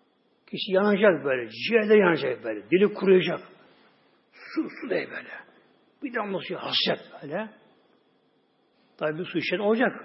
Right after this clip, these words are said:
Havz-ı Kevser'den. Onlar farklı insan tabi onlar. Şimdi mahşerden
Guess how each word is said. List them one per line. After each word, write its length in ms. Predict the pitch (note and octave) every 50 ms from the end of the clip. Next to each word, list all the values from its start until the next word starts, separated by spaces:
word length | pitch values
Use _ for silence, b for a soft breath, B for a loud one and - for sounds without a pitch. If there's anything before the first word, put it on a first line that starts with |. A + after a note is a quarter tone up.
| - - - -
Havz-ı 280 | - D#3+ D#3 D3 C#3+
Kevser'den. 680 | - - D#3+ C#3 - - D3+ C#3+ C3+ C#3+ B2 G#2+ - - - _ _ _ _ _ _ _ _ _ _ _ _ _ _
Onlar 340 | D#3 D3 D#3 F#3+ G#3 F#3+ -
farklı 300 | - - D#3+ - - C#3+
insan 260 | B2+ - D#3 B2+ A#2+
tabi 240 | - C3+ A#2+ A2+ B2
onlar. 320 | A2 A2+ D#3+ A3 A3+ G#2+ - - - _ _ b b b b b b b b b b b b b _
Şimdi 380 | - - - D4+ C#4+ C#4+ C#4 C4
mahşerden 680 | A3 F#3+ F#3 G#3+ A3+ A3+ A3 - - A#3+ B3+ C#4